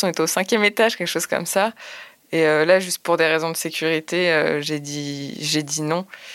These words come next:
Et le, le styliste, euh, et celui qui s'occupait du magazine était là, « Non, mais, euh, dis non, dis non. » Euh, c'était une journée un peu compliquée, du coup, je l'ai pas fait. Et, euh, je crois que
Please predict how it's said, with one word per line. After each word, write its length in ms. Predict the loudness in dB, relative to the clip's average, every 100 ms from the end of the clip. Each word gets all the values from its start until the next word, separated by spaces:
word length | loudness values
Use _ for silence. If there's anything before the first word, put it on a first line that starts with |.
| -20 _ -4
Et 100 | -2
le, 320 | 0 0 0
le 140 | 0
styliste, 640 | -2 -4 -8 -6 -4 -2 -2
euh, 100 | 0
et 300 | 0 0 -2
celui 240 | -2 -2
qui 60 | -6
s'occupait 260 | -8 -6
du 100 | 0
magazine 380 | 2 2 0 -2
était 160 | -4 -4
là, « 100 | -4
Non, 100 | -4
mais, 180 | -4 -6
euh, 100 | -6 -12 -18 _
dis 120 | -8 -2
non, 220 | -2 -2
dis 140 | -4
non. » 160 | -2 -4 -4 -14 -14 -16 -20 _ _ -10
Euh, 180 | -8 -6
c'était 260 | -6 -2
une 100 | 0
journée 240 | 2 2 4
un 100 | 2
peu 140 | -2
compliquée, 440 | -6 -4 -4 -2 -2
du 140 | -2
coup, 120 | -4
je 140 | 0 0
l'ai 80 |
pas 200 | 2 0
fait. 440 | 0 -4 0 0 -4 _ -20 -20 _ _ -8
Et, 180 | -4 -2
euh, 180 | -2
je 100 | -4
crois 160 | -2
que 60 | -2